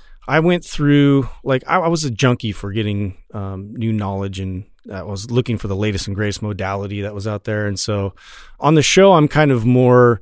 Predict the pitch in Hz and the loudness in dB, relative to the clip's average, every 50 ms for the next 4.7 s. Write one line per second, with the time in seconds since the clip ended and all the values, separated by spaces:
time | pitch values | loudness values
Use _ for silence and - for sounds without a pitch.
0 | - - - _ _ _ - 120 117 120 120 123 123 - 127 113 110 101 117 107 | -8 -20 -20 _ _ _ -2 0 2 2 2 2 2 2 2 2 2 2 0 0
1 | 107 113 104 107 110 107 110 107 110 110 104 101 110 127 120 - - 107 - - | 0 -2 -2 -4 -4 -4 -4 -4 -4 -4 -2 -2 -2 -2 -2 -2 -4 -8 -8 -6
2 | - 107 139 156 147 131 123 113 113 110 - 107 - - 107 101 104 98 98 92 | -4 0 0 2 2 2 0 0 -2 -4 -4 -6 -6 -6 -6 -4 -4 -6 -6 -8
3 | 92 92 - 107 113 110 - 107 101 98 95 - - 98 92 92 - - 98 92 | -10 -10 -8 -6 -6 -6 -4 -4 -6 -6 -6 -8 -10 -12 -12 -12 -10 -10 -10 -10
4 | 87 82 82 - _ - 127 107 95 95 92 90 85 | -10 -12 -14 -18 _ -12 -8 -6 -6 -4 -4 -6 -8